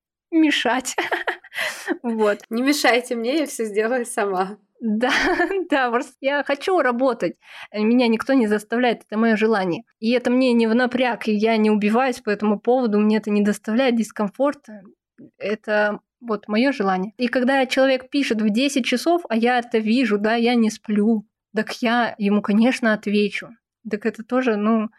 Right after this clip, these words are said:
Speaker 1: напишет один человек, там напишет второй, там комментарий какой-нибудь от-, напишет, а на комментарий тоже я отвечу. Почему мне не ответить? Если я вижу это сейчас в десять часов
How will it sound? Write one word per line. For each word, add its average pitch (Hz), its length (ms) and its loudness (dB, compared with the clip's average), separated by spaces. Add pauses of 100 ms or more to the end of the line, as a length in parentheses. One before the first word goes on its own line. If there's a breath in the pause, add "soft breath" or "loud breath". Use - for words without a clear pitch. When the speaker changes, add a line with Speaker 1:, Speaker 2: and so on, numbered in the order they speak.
Speaker 1:
напишет 214 460 -4
один 254 280 2
человек, 233 360 0
там 202 240 0
напишет 208 420 -4
второй, 220 300 0
там 214 180 -2
комментарий 233 560 2
какой-нибудь 196 440 -6
от-, 185 220 -6
напишет, 208 480 -4
а 202 100 -2
на 208 120 0
комментарий 226 580 2
тоже 220 280 -2
я 311 200 2
отвечу. 262 440 -2
Почему 247 460 -2
мне 214 220 2
не 208 120 2
ответить? 208 520 -4 (260)
Если 202 300 -4
я 220 120 2
вижу 220 320 0
это 202 240 -4
сейчас 208 500 -6
в 196 60 -4
десять 202 360 -2
часов - 240 -12